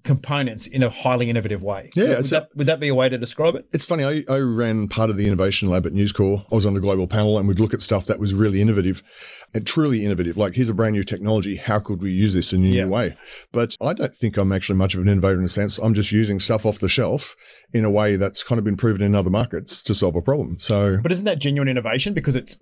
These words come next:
Speaker 1: it then gets used rather than spaceships that you can put in your backyard, which is innovative and conceptually possible, but isn't gonna see the light of day until two thousand and three hundred.
Speaker 2: So what was it? It was, uh,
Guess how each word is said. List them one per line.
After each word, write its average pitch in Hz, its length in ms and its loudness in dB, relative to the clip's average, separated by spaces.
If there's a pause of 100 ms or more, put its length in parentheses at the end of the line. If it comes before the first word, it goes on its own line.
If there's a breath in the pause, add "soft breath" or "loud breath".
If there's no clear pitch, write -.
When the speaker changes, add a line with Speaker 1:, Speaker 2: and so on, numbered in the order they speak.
(120)
Speaker 1:
it 143 100 -2
then 151 160 2
gets 131 180 -4
used 151 400 0
rather 139 300 -2
than 120 340 -2
spaceships 139 560 -2
that - 160 -2
you 123 100 -6
can 127 120 0
put 135 160 0
in 120 80 0
your 113 80 -6
backyard, 127 500 -2 (120)
which 127 280 -4
is 139 140 0
innovative 233 480 0 (260 soft breath)
and 147 160 -2
conceptually 156 580 -2
possible, 156 600 0 (300)
but 139 160 -2
isn't 143 200 0
gonna 120 160 0
see 139 120 0
the 123 100 2
light 120 180 4
of 95 80 -6
day 117 400 -2
until 117 420 -2 (100)
two 151 140 0
thousand 120 340 0
and 113 240 -10
three 131 180 0
hundred. 113 300 -2 (100)
Speaker 2:
So 135 240 0
what 170 160 -2
was 107 120 0
it? 104 120 0
It 110 60 2
was, 107 240 4
uh, 104 220 0